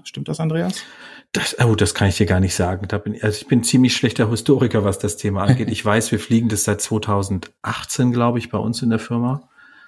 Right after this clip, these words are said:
Speaker 2: Ich bekomme
Speaker 1: Mhm.
Speaker 2: da auch oft die Frage gestellt, „Ja, warum machen das denn nicht alle?“ Ja, es ist natürlich eine Kostenfrage, ne? So eine Brille kostet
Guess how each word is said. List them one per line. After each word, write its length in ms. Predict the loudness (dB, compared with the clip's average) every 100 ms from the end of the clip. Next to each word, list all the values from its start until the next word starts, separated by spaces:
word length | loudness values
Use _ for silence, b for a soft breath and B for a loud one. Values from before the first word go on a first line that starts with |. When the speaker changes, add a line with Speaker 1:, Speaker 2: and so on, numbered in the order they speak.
| B B
Speaker 2:
Ich 160 | -8 -2
bekomme 280 | 2 4 6
Speaker 1:
Mhm. 40 |
Speaker 2:
da 100 | 6
auch 180 | 4 0
oft 180 | 0 0
die 80 | 0
Frage 360 | 2 0 2
gestellt, 400 | 0 2 0 0
„Ja, 100 | -2
warum 120 | -2
machen 180 | -2 -4
das 140 | -4 -2
denn 120 | -2
nicht 200 | -2 0
alle?“ 280 | 2 2 -2 B B B B _ -14
Ja, 60 |
es 100 | -10
ist 160 | -6 0
natürlich 380 | 0 2 0 2
eine 120 | 0
Kostenfrage, 840 | 0 0 0 -2 -6 -6 -10 -8
ne? 160 | -4 -2
So 100 | 2
eine 120 | 0
Brille 300 | 2 4 4
kostet 680 | 4 0 2 0 0 -4